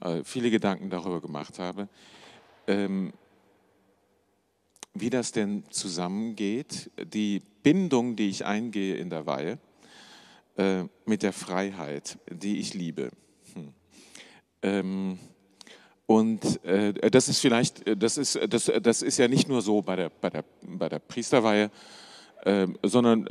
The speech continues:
das ist ja etwas, was sich auch andere Menschen, die sich binden, also zum Beispiel bei der Heirat, äh, äh, fragen. Ähm,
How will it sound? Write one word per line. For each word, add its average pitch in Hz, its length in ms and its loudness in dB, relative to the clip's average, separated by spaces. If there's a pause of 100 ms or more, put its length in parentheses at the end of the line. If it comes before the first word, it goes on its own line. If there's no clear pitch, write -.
das 113 200 2
ist - 180 2
ja 131 100 6
etwas, 123 360 4
was - 340 0
sich - 240 -4
auch 98 200 4
andere 110 500 0 (220)
Menschen, 104 420 0
die 98 60 -6
sich 104 200 -8
binden, 120 640 2
also 76 160 -10
zum 90 220 -12
Beispiel 90 280 -4
bei 78 140 -4
der 71 160 -8
Heirat, 71 500 -6 (520)
äh, 104 380 -2
äh, 98 40 -2
fragen. 98 680 -4 (200)
Ähm, 98 400 -2